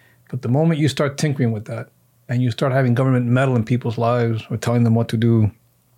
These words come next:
or eroding their fundamental freedoms through regulatory tyranny, 'cause it's real. It's not just federal regs. Federal regs trickle down, all right? They trickle down into state,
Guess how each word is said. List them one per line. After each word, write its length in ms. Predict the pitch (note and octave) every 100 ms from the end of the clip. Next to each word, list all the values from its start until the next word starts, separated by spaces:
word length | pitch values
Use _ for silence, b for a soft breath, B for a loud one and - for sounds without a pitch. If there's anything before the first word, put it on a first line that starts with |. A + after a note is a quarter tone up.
| _ _ - -
or 140 | C3 D3
eroding 760 | C3 A2+ B2 C#3 B2+ A#2+ G#2+ - _
their 100 | - A#2
fundamental 460 | C3+ B2+ B2 A#2
freedoms 460 | G#2+ - B2+ A#2 G#2+
through 160 | -
regulatory 580 | A#2 B2 A#2+ A#2 B2+ A2+
tyranny, 400 | G#2+ G3+ D3 B2+
'cause 160 | C3+ -
it's 160 | B2+ -
real. 380 | D#3+ D3 A#2 - b b
It's 100 | -
not 160 | C#3 C3+
just 180 | E3+ -
federal 380 | - F3 D3+ B2
regs. 380 | A#2+ A2 A2 - b b b
Federal 240 | - D#3+
regs 180 | D#3 D3+
trickle 300 | - E3 D3
down, 460 | B2+ D3+ C3 A2+ A2+ _ _
all 80 | A#2+
right? 180 | A#2+ C3
They 80 | B2+
trickle 280 | - C3+
down 240 | C3 C3 B2+
into 400 | A#2 B2+ A2+ A2
state, 400 | - D3+ D#3+ D#3+